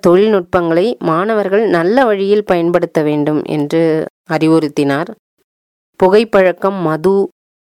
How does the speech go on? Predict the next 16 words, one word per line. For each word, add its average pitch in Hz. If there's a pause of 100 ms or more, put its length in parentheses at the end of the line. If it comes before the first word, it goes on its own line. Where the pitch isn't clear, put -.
(340)
தீயவர் 208
சேர்க்கை, 170 (120)
போதை 180
ஆகியவற்றுக்கு 170
இளைஞர்கள் 175
அடிமையாகக்கூடாது 156
என்பதை 151
வலியுறுத்தி 151
வந்தார். 131 (680)
"நாம் 185
எதுவாக 233
நினைக்கிறோமோ 190
அதுவாகவே 185
ஆகிறோம்" 160
என்கிறார் 165
விவேகானந்தர். 156